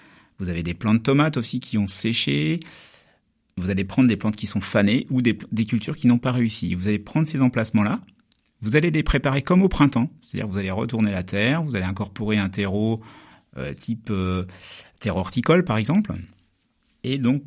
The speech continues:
une fois que vous avez préparé votre lit de plantation ou le lit de semis, eh bien, vous allez pouvoir planter les plantes que vous venez d'acheter.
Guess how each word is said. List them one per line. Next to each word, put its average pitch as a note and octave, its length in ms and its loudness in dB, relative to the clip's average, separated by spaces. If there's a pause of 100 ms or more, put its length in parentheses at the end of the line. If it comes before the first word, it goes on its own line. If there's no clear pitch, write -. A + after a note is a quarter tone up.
une B2+ 80 4
fois G3 160 0
que D#3 60 2
vous A#2+ 140 2
avez A#2+ 200 4
préparé B2+ 500 0
votre A2 300 0
lit E3+ 60 0
de - 100 -12
plantation A#2 800 0 (160)
ou G2 80 -2
le F2+ 60 -2
lit G2+ 200 0
de F#2 160 -2
semis, F#2 400 0 (560)
eh G#2 120 -4
bien, C#3+ 180 2
vous D#3 160 0
allez G#2+ 140 2
pouvoir G#2 400 -2
planter D3 600 0
les G#2+ 140 -2
plantes B2 240 -2
que - 80 -6
vous A2 100 0
venez G2+ 200 2
d'acheter. - 400 -4